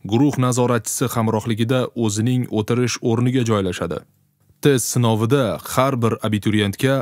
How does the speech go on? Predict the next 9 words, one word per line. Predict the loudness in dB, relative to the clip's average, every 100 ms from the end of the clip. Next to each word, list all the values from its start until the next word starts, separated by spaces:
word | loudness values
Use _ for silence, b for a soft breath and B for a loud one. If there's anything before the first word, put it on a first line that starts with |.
| -4
alohida | -2 0 2 0 -2 -2 0
suv | -2 -2 0 0 0
va | 0 0
ruchka | -2 0 0 -2 -4 -2
beriladi. | -2 -4 -6 -8 -14 _ _ _ _ _ _ _
Abituriyent | 2 2 4 6 8 6 2 0
o'z | 6 6 6
joyiga | 4 6 6 4 4
joylashganidan | 4 4 4 2 4 4 4 4